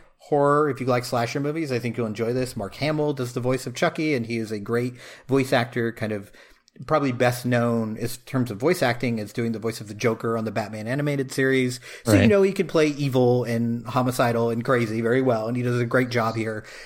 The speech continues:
Speaker 1: This movie is very mean and very bloody and very gory, like, to the point, and I've seen a lot of horror movies where I was like, "Jesus, like, <laughs> do we really need to go this far?" But it is, you know,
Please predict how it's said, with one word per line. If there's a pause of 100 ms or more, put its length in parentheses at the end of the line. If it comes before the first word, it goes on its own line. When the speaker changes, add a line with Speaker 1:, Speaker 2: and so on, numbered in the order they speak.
(220)
Speaker 1:
This
movie
is
very
mean
and
very
bloody
and
very
gory,
like,
to
the
point,
and
I've
seen
a
lot
of
horror
movies
where
I
was
like,
"Jesus, (320)
like,
<laughs>
do (100)
we
really
need
to
go
this
far?" (280)
But
it
is,
you
know,